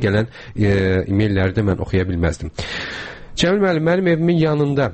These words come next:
e, belə havayı axrana olsaydı, mən etiraz eləməzdim. Bunun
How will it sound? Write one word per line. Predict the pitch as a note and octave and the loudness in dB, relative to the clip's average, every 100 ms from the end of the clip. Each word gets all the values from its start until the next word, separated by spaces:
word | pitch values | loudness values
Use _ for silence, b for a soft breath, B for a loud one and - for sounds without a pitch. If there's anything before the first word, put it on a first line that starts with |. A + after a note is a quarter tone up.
| - F#2+ | -6 -4
e, | G#2+ G#2+ | 0 2
belə | G#2+ C3+ | 2 0
havayı | C3 B2+ A#2+ B2 C#3 | 2 0 2 2 0
axrana | A#2+ - B2+ B2+ G2 | -4 -2 2 2 2
olsaydı, | F#2 - E3 C3 | 0 0 0 2
mən | G2+ C3+ | 0 0
etiraz | B2 G#2+ A#2 B2 | -2 0 0 0
eləməzdim. | - G#2+ G2+ F2+ D#2+ F2 | 0 0 2 2 0 0
Bunun | G2 B2+ | 2 2